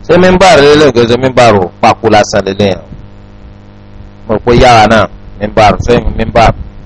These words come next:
Wọ́n sọ pé mímbàrù yẹn kó okùn ọ̀gá. Àbí òye, ọ̀gá òun ráwọn èèyàn bá sọ̀rọ̀. Ṣùgbọ́n wọ́n á yẹ pé pákó òun náà tẹ́ ẹ ṣe,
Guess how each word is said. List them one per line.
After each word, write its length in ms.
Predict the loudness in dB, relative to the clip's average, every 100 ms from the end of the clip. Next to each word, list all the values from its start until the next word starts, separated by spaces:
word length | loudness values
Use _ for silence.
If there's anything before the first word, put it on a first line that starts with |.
| -20 -20 -6
Wọ́n 180 | -4
sọ 100 | -2 -2
pé 120 | -2
mímbàrù 500 | -2 -2 0 0 2
yẹn 180 | 2 0
kó 120 | 0
okùn 360 | 0 0 -2 -2
ọ̀gá. 380 | 0 0 0 0 -2 -10 -20 -20 -20 -20 -20 -20 -20 -20 -20
Àbí 200 | -6 0 2
òye, 260 | 4 2 -2 -4
ọ̀gá 400 | -2 -2 0 0
òun 240 | 2 0
ráwọn 220 | 2 0 0
èèyàn 220 | -4 -2
bá 120 | 0
sọ̀rọ̀. 320 | 0 0 -2 -4 -12 -20 -20 -8
Ṣùgbọ́n 260 | -4 0
wọ́n 120 | 2
á 60 | 4
yẹ 120 | 2
pé 120 | 2 0
pákó 340 | 2 0 2
òun 220 | 0 2
náà 160 | 2 0
tẹ́ 160 | 2
ẹ 80 | 0
ṣe, 200 | 0 0